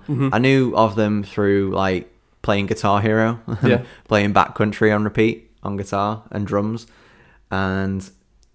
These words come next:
Speaker 2: yeah, I think as soon as I heard, I, I went to see them live and then listened to them properly after that.
Speaker 1: Mm-hmm.
Speaker 2: And they were amazing live. And I think
Speaker 1: Yeah.
Speaker 2: it was A Little Piece of Heaven,
Speaker 1: Mm-hmm.
Speaker 2: which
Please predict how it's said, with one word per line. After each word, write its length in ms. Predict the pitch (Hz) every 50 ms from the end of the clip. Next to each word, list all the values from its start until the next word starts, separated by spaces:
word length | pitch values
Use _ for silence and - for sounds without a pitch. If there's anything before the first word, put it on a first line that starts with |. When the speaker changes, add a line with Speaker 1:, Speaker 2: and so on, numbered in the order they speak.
| _ _ -
Speaker 2:
yeah, 260 | 113 113 107 101 98
I 40 | 101
think 200 | - 127 120 113
as 80 | 117 -
soon 180 | - 135 123
as 100 | 123 113
I 60 | 120 107
heard, 520 | 98 120 113 110 107 104 104 104 98 - - _ _ -
I, 100 | 95 -
I 100 | - 120
went 160 | 131 135 120
to 60 | 113
see 100 | 117 123
them 160 | 110 110 104
live 420 | 107 113 110 101 95 90 90 90 -
and 120 | - 98
then 120 | 98 95
listened 260 | 98 98 - - 107 98
to 80 | - 92
them 120 | 95 98
properly 380 | - 107 101 - 101 98 95 -
after 300 | 98 101 95 - 98 95
that. 280 | 92 110 127 - -
Speaker 1:
Mm-hmm. 220 | 139 120 123 127 113 - - _ _ _ _ _ _ -
Speaker 2:
And 340 | 101 98 98 98 98 98 98
they 40 |
were 100 | 101 101
amazing 400 | 101 107 113 117 110 95 101 92
live. 480 | 95 92 92 92 92 95 95 90 - - - _ _ _ _ -
And 480 | 90 90 87 87 90 90 92 92 - - _ _ _ _ _ _ _ -
I 80 | - -
think 220 | - 120 127 -
Speaker 1:
Yeah. 60 | 123
Speaker 2:
it 40 | 113
was 180 | 113 104 - -
A 80 | - 107
Little 220 | 107 110 87 -
Piece 180 | - - 95 104
of 80 | 95
Heaven, 440 | - 101 101 - 82 80 87 92 - _ _ -
Speaker 1:
Mm-hmm. 220 | 143 127 127 117 113 110 - -
Speaker 2:
which 460 | - 104 95 - - - - - -